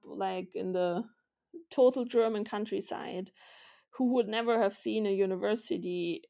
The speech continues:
if they had not been expelled, um, by the Nazis and then were sent on a Kindertransport. So even they commented how this kind of tragic, ironic way,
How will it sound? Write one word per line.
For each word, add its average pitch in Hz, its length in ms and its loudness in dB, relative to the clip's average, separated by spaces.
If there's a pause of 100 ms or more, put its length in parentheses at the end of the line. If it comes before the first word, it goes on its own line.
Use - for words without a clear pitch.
(260)
if 226 420 6
they 208 160 4
had 202 200 2
not 196 280 -2
been 196 180 -2
expelled, 202 720 -2 (240)
um, 165 600 -2 (160)
by 175 120 2
the 180 100 2
Nazis 180 540 -2
and 180 180 -4
then 175 200 0
were 175 100 -2
sent 175 280 -4
on 175 80 -4
a 175 60 -2
Kindertransport. 214 920 -4 (540)
So 240 200 -2
even 226 320 0
they 240 220 4
commented 190 760 -2 (340)
how 196 360 4
this 196 400 -2
kind 208 200 -4
of 190 120 -4
tragic, 208 520 2
ironic 190 480 0
way, 262 440 4